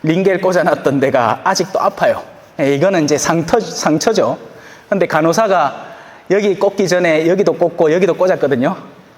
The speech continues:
예, 그러니까 여기 잠깐 꽂았다가 뺏는 거는 지금은 이제 흉터로 남아있어요. 이 까보면 멍 들어있어.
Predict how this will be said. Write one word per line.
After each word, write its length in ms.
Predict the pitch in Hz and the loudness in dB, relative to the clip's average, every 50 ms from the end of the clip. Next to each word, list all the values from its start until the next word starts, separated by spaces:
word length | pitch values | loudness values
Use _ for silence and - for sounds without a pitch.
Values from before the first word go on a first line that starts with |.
| _ _ - | _ _ -14
예, 140 | 123 110 - - - - | -12 -12 -14 -16 -10 -4
그러니까 220 | - 170 151 170 | -2 0 2 2
여기 160 | 202 214 214 | 2 0 0
잠깐 360 | 190 202 160 160 147 185 175 170 | 0 0 0 2 2 0 0 0
꽂았다가 460 | - 220 208 208 170 - 180 160 156 - - | 0 0 2 0 0 0 0 0 -2 0 0
뺏는 320 | 160 185 196 190 196 196 | 0 0 2 2 0 0
거는 420 | 185 175 165 190 202 208 208 202 - | 2 2 2 2 0 0 -2 -6 -6
지금은 400 | - 214 196 214 208 202 185 160 | -4 -2 0 2 2 2 2 0
이제 160 | 147 143 147 | 0 -2 -2
흉터로 540 | - - 262 254 262 254 - 208 175 151 135 | -2 -2 0 0 -2 -2 -2 0 0 0 0
남아있어요. 500 | 123 117 113 110 101 95 - - - - - - - - - - - - - - - - - _ _ - | -2 -2 -4 -4 -6 -8 -10 -12 -14 -16 -16 -20 -20 -20 -20 -20 -20 -20 -20 -20 -20 -20 -20 _ _ -8
이 60 | 147 | -6
까보면 480 | 131 - 147 160 202 202 196 175 156 147 | -2 0 0 2 2 2 2 2 2 2
멍 220 | 156 160 185 196 | 2 2 2 2
들어있어. 460 | 190 208 190 147 123 - - - 101 | 0 2 2 0 -2 -4 -8 -12 -12